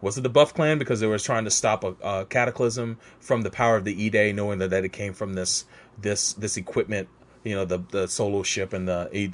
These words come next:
Aedeon parts, uh, would definitely bring about, uh, a, a cataclysm, and they knew it. So they were trying to enact that, and they were doing it, uh, balls to the wall,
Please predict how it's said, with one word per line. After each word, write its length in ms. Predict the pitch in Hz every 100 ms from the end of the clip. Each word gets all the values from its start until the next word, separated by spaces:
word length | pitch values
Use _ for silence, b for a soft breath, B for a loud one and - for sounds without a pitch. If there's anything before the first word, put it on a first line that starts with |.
| 104
Aedeon 460 | 95 113 101 98 92
parts, 460 | 104 90 - - - b b b
uh, 200 | 104 95
would 120 | 95 92
definitely 300 | 101 110 92
bring 200 | 101 95
about, 400 | 87 92 92 87
uh, 440 | 92 87 87 87 85 -
a, 140 | - 92
a 120 | 92
cataclysm, 640 | - 147 147 - 113 104 95
and 80 | 98
they 100 | 120
knew 280 | 127 170
it. 180 | - - - b b
So 180 | - 127
they 80 | 120
were 80 | 113
trying 240 | 131 117
to 100 | 101
enact 340 | 104 123 131
that, 180 | 113 101
and 120 | 98
they 60 | 101
were 100 | 98
doing 300 | 107 107 101
it, 140 | 98 92 65
uh, 160 | 98
balls 560 | 95 135 120 113 107 -
to 60 | 110
the 60 |
wall, 420 | 107 151 139 113